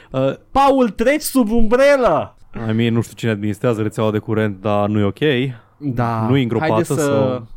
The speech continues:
Speaker 2: Nașpa. Hai să, hai să facem, uh, ce mai avem pe aici de
Speaker 1: Hai,
Speaker 2: pe
Speaker 1: hai
Speaker 2: tot.
Speaker 1: să
Speaker 2: Uh, ca să nu ne
Speaker 1: Oricum
Speaker 2: cadă
Speaker 1: ne-am
Speaker 2: curentul,
Speaker 1: pierdut
Speaker 2: uh,
Speaker 1: ritmul, să fie de căcat tot restul episodului.
Speaker 2: No, no, fii atent aici, Paul, fii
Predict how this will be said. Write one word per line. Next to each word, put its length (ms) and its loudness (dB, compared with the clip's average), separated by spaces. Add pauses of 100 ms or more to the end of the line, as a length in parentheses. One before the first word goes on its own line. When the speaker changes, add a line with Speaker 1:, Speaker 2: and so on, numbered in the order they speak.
Speaker 2:
Nașpa. 600 -6
Hai 160 -6
să, 320 -6
hai 140 -6
să 300 -4
facem, 320 -6
uh, 240 -2
ce 100 -8
mai 120 -4
avem 200 -2
pe 80 -6
aici 140 -4
de 120 -6
Speaker 1:
Hai, 120 0
Speaker 2:
pe 200 -4
Speaker 1:
hai 120 0
Speaker 2:
tot. 100 0
Speaker 1:
să 140 -10 (420)
Speaker 2:
Uh, 200 -4
ca 120 -2
să 120 -6
nu 60 -2
ne 60 -2
Speaker 1:
Oricum 160 0
Speaker 2:
cadă 140 2
Speaker 1:
ne-am 160 6
Speaker 2:
curentul, 320 4
Speaker 1:
pierdut 200 0
Speaker 2:
uh, 120 0
Speaker 1:
ritmul, 180 -2
să 80 -8
fie 80 0
de 100 -4
căcat 500 -4
tot 140 -6
restul 240 -4
episodului. 600 2
Speaker 2:
No, 260 4
no, 440 2
fii 160 -4
atent 260 -2
aici, 180 -4
Paul, 180 -4
fii 140 -4